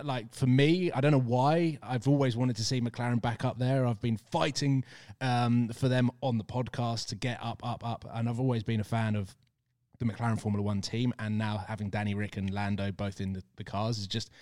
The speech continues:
the coolest thing ever. And to see them dominate, 'cause it wasn't, "Oh, they won by default because Max and Lewis weren't in the race." Like,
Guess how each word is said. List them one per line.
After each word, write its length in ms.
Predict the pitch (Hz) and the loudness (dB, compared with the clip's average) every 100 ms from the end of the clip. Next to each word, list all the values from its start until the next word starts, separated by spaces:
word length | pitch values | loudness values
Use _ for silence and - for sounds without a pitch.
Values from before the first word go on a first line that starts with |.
| - - - | -20 -12 -4
the 60 | 135 | 0
coolest 520 | - 180 160 127 - | 8 8 10 6 4
thing 140 | 113 | 2
ever. 160 | 107 98 | 2 -2
And 200 | 92 101 | -4 -2
to 100 | 120 | 0
see 320 | - 180 165 | 4 6 6
them 480 | 147 139 131 127 123 - _ _ _ _ _ _ - _ | 6 6 6 6 2 -2 _ _ _ _ _ _ -20 _
dominate, 640 | 190 170 156 113 82 - - _ _ _ _ - | 10 12 12 8 2 -10 -20 _ _ _ _ 6
'cause 140 | 180 | 8
it 80 | 208 | 10
wasn't, 460 | 220 233 202 156 - - _ - | 10 10 8 6 0 -20 _ 6
"Oh, 120 | 165 | 10
they 120 | 147 | 10
won 300 | 139 147 139 | 10 10 10
by 140 | 127 | 6
default 400 | 120 131 120 117 | 6 4 4 2
because 220 | 120 120 104 | 2 2 4
Max 280 | 117 113 | 2 2
and 100 | 110 | 2
Lewis 420 | 113 110 101 - - - | 2 2 0 -4 -10 -2
weren't 300 | 117 131 120 | 8 8 8
in 180 | 120 113 | 6 2
the 100 | 107 | 2
race." 340 | 120 135 - 131 | 0 -2 -2 -2
Like, 200 | 123 | -2